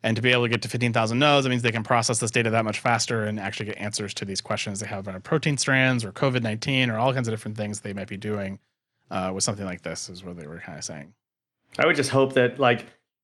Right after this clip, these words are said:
Speaker 2: this is obviously scale out 'cause fifteen thousand nodes is a lot of nodes, but when you're, when you're depending on G K E being able to scale one cluster that large, it's kind of like the old school scaling up, because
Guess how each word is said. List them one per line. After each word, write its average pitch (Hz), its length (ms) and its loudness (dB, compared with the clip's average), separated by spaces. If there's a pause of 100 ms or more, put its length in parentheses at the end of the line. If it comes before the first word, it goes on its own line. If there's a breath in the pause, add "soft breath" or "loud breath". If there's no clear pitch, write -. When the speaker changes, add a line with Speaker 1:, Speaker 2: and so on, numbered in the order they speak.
(320)
Speaker 2:
this 139 180 2
is 139 120 6
obviously 147 440 4
scale 135 400 4
out 147 320 4
'cause 131 160 -4
fifteen 139 300 2
thousand 123 240 6
nodes 127 220 4
is 110 40 -2
a 104 60 2
lot 110 220 6
of 107 80 6
nodes, 113 460 4 (340)
but 113 360 4 (600)
when 127 320 4
you're, 123 240 6
when 127 220 4
you're 120 100 6
depending 143 560 4
on 104 420 4 (800)
G 131 180 4
K 123 240 6
E 120 200 6
being 117 200 4
able 110 160 6
to 104 80 2
scale 117 460 4
one 117 280 4
cluster 120 440 4
that 104 180 4
large, 113 320 6
it's 110 160 0
kind 185 440 2
of 120 380 2
like 120 380 2 (460)
the 123 80 2
old 123 260 4
school 131 260 4
scaling 123 480 6
up, 151 340 2
because 127 240 2